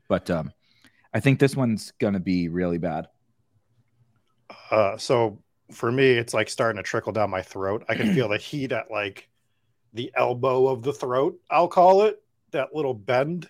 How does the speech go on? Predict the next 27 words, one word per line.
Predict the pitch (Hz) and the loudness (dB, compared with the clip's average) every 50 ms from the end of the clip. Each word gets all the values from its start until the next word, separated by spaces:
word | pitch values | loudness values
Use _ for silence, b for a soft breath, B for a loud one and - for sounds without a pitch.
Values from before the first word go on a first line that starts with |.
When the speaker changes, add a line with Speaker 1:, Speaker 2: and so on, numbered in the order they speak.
| _ - - | _ -2 0
Speaker 2:
area, | 196 202 208 208 208 214 220 220 220 208 - _ _ _ b b b b b b b b b b | 2 4 4 6 6 6 4 4 0 -4 -8 _ _ _ b b b b b b b b b b
and | - 117 123 | -10 -8 -8
it's | - | -4
starting | - 151 135 135 120 | 0 2 2 2 2
to | 113 | 0
work | 113 117 120 120 - | 0 0 0 0 0
its | 135 113 - | -2 -4 -2
way | 120 117 113 | -2 -2 0
down. | 101 104 107 110 120 143 165 180 - _ _ _ _ _ _ _ _ _ | 0 0 0 0 0 0 -2 -4 -8 _ _ _ _ _ _ _ _ _
And | 104 101 104 101 104 - | -12 -10 -10 -10 -10 -8
I | - 101 120 | -8 -8 -6
don't | 143 143 120 | -6 -8 -8
like | 123 139 143 | -8 -8 -8
it. | 135 113 - _ _ _ _ _ _ _ _ _ _ _ - | -8 -12 -16 _ _ _ _ _ _ _ _ _ _ _ -10
I | - 117 113 | -6 -4 -2
don't | 127 143 135 | -2 -2 -4
like | 117 120 117 - | -4 -8 -8 -8
the | 127 113 | -8 -4
way | 113 123 120 | -4 -2 -2
it | 131 127 | -2 -4
feels. | - 135 139 139 113 110 - - - _ _ _ _ _ _ _ _ _ - - - _ _ _ _ _ _ _ _ _ _ _ _ _ - | -4 -4 -4 -4 -6 -10 -14 -18 -20 _ _ _ _ _ _ _ _ _ -20 -20 -20 _ _ _ _ _ _ _ _ _ _ _ _ _ -12
Speaker 1:
Oh, | 107 104 95 | -8 -8 -8
God. | 82 85 76 78 76 - _ _ _ _ _ _ _ _ _ _ _ _ _ _ _ _ _ - | -8 -8 -10 -12 -14 -16 _ _ _ _ _ _ _ _ _ _ _ _ _ _ _ _ _ 0
Speaker 2:
I | - 123 127 | 4 6 6
will | 135 143 160 180 202 214 | 6 6 8 8 8 6
say | 208 - - - 165 147 127 117 104 98 95 98 98 _ _ _ _ _ _ _ _ _ _ _ _ _ _ _ _ _ _ _ _ _ _ _ _ _ _ _ _ _ _ _ _ | 6 2 -2 2 4 4 4 4 4 2 -2 -4 -6 _ _ _ _ _ _ _ _ _ _ _ _ _ _ _ _ _ _ _ _ _ _ _ _ _ _ _ _ _ _ _ _
that | 123 110 110 127 123 120 110 107 107 98 101 - | -10 -4 0 2 4 4 4 4 4 4 2 -2